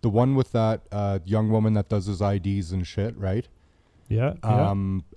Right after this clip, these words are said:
Speaker 1: and in that, if you remember, he says to her, he's like, um, uh, "How much do I owe you?" She says, "Three seventy-five."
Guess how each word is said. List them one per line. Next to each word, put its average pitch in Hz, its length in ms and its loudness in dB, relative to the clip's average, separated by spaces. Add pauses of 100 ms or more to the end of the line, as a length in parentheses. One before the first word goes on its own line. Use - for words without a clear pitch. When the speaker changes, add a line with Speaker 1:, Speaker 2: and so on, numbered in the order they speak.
(280)
Speaker 1:
and 117 200 2
in 113 160 4
that, 120 240 4
if 110 140 -2
you 113 120 6
remember, 104 520 2
he 110 300 -2
says 110 380 0
to - 140 0
her, 104 160 2
he's 98 240 -4
like, 101 200 -6
um, 87 500 -8 (2000)
uh, 95 140 -6
"How 110 100 4
much 123 220 0
do 131 120 4
I 107 120 6
owe 104 100 4
you?" 104 220 2
She - 160 -4
says, 110 260 0
"Three 113 200 0
seventy-five." 104 880 0